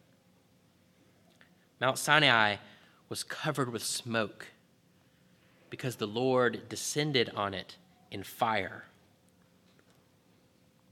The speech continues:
The smoke billowed up from it like smoke from a furnace. The whole mountain trembled violently, and the sound of the trumpet grew louder and louder. Then Moses spoke,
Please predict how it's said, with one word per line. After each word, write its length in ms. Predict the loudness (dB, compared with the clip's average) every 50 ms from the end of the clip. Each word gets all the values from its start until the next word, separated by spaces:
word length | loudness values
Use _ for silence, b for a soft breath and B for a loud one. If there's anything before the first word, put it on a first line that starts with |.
| _ _
The 80 | -8 -6
smoke 480 | -6 -2 2 2 2 2 2 0 0
billowed 340 | 2 4 6 6 6 6 6
up 180 | 6 4 4 2
from 180 | -2 -2 -2
it 180 | -2 -6 -8 -10 b b b b b
like 200 | 0 0 0 0
smoke 460 | -4 -4 -2 0 2 2 2 2 0
from 180 | -2 -4 -4 -4
a 60 | -4
furnace. 600 | -2 0 2 2 2 2 0 -4 -6 -6 -8 -8 B B B B B B B B
The 80 | B -6
whole 600 | -6 0 4 8 8 10 10 10 8 6 4 0
mountain 680 | 0 4 8 8 10 8 8 4 2 0 0 0 0 -4 -6 -10 -18 -10 -4
trembled 580 | 0 4 4 4 4 4 2 0 -2 -4 -8 -12 -18 -16
violently, 800 | -16 -2 6 8 10 10 10 10 6 2 0 -2 -4 -6 -6 -8 B B B B B B
and 120 | -2 0
the 60 | 0 -2
sound 500 | 0 6 8 10 10 10 10 8 6 4
of 140 | 2 -2
the 80 | -2 -2
trumpet 500 | 0 4 6 6 6 8 6 0 0 0
grew 180 | 0 0 0 0
louder 600 | 0 2 4 6 8 10 10 10 8 8 4 4
and 200 | 2 2 2 2
louder. 600 | 4 6 10 10 12 12 10 10 8 4 2 B B B B B B
Then 180 | 2 2 6
Moses 400 | 8 8 10 8 8 6 4 0
spoke, 600 | 0 -2 -4 2 6 8 8 8 8 6 2 -4